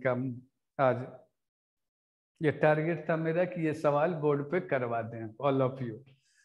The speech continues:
एक बार अपने से कर लीजिएगा। Answer भी right hand side में मैं generally लिख देता हूँ, ताकि, तो अब समझ में आ गया।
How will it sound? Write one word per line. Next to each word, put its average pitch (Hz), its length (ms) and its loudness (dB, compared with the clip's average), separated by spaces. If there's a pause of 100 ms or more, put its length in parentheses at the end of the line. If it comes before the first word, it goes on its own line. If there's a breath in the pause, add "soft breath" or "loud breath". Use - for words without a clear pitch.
(180)
एक 139 140 2
बार 139 160 6
अपने 143 360 2
से 151 160 0
कर 143 200 2
लीजिएगा। 151 400 0
Answer 139 440 2
भी 151 160 0
right 147 340 0
hand 147 140 0
side 139 300 2
में 139 120 0
मैं 139 180 2
generally 135 320 0
लिख 135 400 0
देता 135 260 -2
हूँ, 131 260 -4
ताकि, 120 420 -4 (640)
तो - 80 -10
अब 120 240 -4
समझ 170 280 4
में 185 160 2
आ 196 60 8
गया। 233 240 6